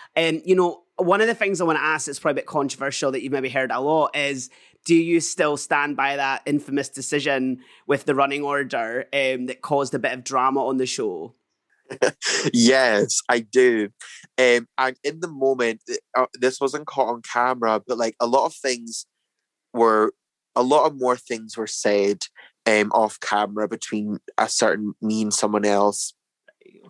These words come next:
Speaker 2: And that sort of got me a bit upset because, um, it, yeah, it got me upset. So I went away to a producer and I went, "Can we please refilm that?" I was like,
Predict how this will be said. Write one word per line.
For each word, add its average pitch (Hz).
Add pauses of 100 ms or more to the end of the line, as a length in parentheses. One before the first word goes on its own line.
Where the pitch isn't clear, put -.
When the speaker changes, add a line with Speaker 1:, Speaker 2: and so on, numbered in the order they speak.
(220)
Speaker 2:
And 123
that 135
sort 143
of 120
got 127
me 123
a 104
bit 110
upset -
because, 107 (440)
um, 104 (460)
it, 127
yeah, 120
it 123
got 147
me 151
upset. 110
So 123
I 120
went 131
away 117
to -
a -
producer -
and 107
I 107
went, 104
"Can 117
we 120
please 120
refilm 101
that?" 98 (320)
I 117
was 110
like, 110